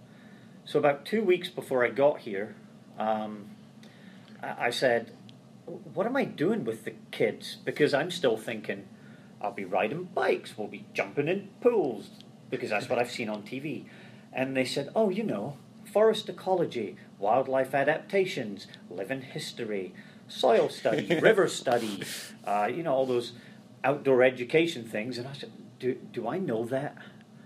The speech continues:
Speaker 1: And they went, "Oh, yeah, you'll be fine, you'll be fine." So sure enough, here I came. And I jumped on a plane and landed in Cincinnati and came to work outdoor education.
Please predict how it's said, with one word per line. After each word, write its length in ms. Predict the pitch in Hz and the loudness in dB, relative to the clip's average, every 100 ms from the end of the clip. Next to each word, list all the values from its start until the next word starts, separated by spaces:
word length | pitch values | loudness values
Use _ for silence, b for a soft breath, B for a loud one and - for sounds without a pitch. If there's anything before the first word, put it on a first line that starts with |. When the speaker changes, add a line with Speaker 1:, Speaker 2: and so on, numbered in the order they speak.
| - | -12
Speaker 1:
And 80 | 127 | -8
they 40 | |
went, 140 | 127 143 | -2 4
"Oh, 80 | |
yeah, 160 | 170 147 | 6 6
you'll 160 | 131 - | 4 0
be 80 | |
fine, 240 | - 113 104 | -2 -6 -6
you'll 100 | 92 | -8
be 80 | 104 | -10
fine." 280 | - 87 - - - - | -12 -14 -18 -20 -20 -2
So 220 | 135 - - | -2 -2 -12
sure 300 | - 139 147 | -6 -2 2
enough, 400 | 160 131 - - | 2 0 -2 -14
here 260 | - - 117 | -8 -2 -2
I 80 | 113 | -2
came. 360 | - 139 117 117 - - | -4 -6 -8 -14 -14 -8
And 120 | 117 | -6
I 200 | 131 117 - - | -6 -8 -14 -14
jumped 240 | - 92 123 | -12 -6 -2
on 100 | 143 | -2
a 40 | |
plane 480 | 156 165 123 151 143 | 0 0 2 0 -4
and 160 | 101 - B B B - | -8 -12 B B B -10
landed 460 | 98 117 127 147 | -4 -2 0 0
in 240 | 107 104 104 - - | 0 -4 -10 -18 -14
Cincinnati 640 | 123 113 127 117 120 180 | -12 -8 -2 0 0 -2
and 260 | 110 95 95 - - - - - | -4 -8 -14 -20 -20 -20 -20 -10
came 200 | - 131 | -6 -4
to 80 | 123 | 4
work 240 | 131 131 - | 4 4 0
outdoor 360 | 131 139 131 | -2 2 4
education. 640 | 139 123 120 117 165 185 | 2 2 0 0 -4 -8